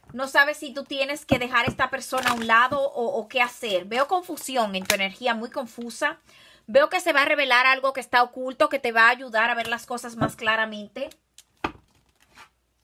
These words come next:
¿Qué más para Acuarios? Veo que tú estás atrapado en la sensualidad de tu pareja. Se atraen mutuamente.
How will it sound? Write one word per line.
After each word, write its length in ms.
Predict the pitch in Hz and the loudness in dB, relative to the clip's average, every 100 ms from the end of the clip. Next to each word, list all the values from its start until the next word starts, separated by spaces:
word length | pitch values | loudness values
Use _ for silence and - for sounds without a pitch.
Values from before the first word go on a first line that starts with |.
| _ - - - | _ -2 -2 -2
¿Qué 120 | 254 | 0
más 200 | 262 262 | 0 0
para 220 | 285 254 | 0 0
Acuarios? 680 | 214 240 220 226 302 330 - - - _ - - - - - - - _ _ _ _ _ _ _ | 0 0 -2 -2 -6 -14 -10 -10 -10 _ -20 -18 -16 -16 -20 -20 -20 _ _ _ _ _ _ _
Veo 300 | 226 262 320 | 0 2 2
que 100 | 339 | 0
tú 160 | 349 302 | -2 -2
estás 300 | 302 320 320 | 0 -4 -4
atrapado 460 | 294 254 247 247 | -2 0 4 2
en 60 | 277 | 0
la 80 | 262 | -8
sensualidad 640 | 254 233 247 233 226 226 | -10 -6 -4 -2 -2 -2
de 80 | 269 | -2
tu 140 | 269 | -6
pareja. 520 | 254 208 208 233 285 330 - - - - _ _ _ _ | -2 -2 -2 -4 -6 -8 -16 -18 -20 -20 _ _ _ _
Se 300 | - - 254 | -12 -4 0
atraen 480 | 226 226 233 262 285 | 0 4 4 4 0
mutuamente. 960 | 240 233 269 233 220 226 - 294 359 | -10 -2 0 2 -2 -6 0 0 -2